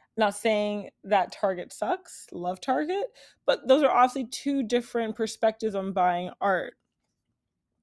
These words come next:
So when I think about, um, you know, when people are buying designer items, right? I imagine it's the same feeling of Fashion Week and the exclusive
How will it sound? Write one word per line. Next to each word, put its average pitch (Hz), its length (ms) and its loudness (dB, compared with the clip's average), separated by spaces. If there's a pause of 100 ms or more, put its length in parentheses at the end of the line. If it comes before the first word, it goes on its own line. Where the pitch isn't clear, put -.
(560)
So 233 340 2 (800)
when 254 680 6
I 240 600 2 (100)
think 262 200 2
about, 220 680 2
um, 202 300 2
you 220 80 0
know, 208 100 0
when 208 120 -2 (120)
people 220 500 0
are 214 100 0
buying 196 400 0
designer 196 640 -4
items, 233 640 -4 (300)
right? 214 340 4
I 233 120 4
imagine 233 400 2
it's 233 100 -2
the 233 60 -6
same 220 240 -4
feeling 220 260 -4
of 190 80 -10
Fashion 196 480 -2
Week 180 160 -6
and 190 120 -6
the 185 60 -8
exclusive 196 460 -10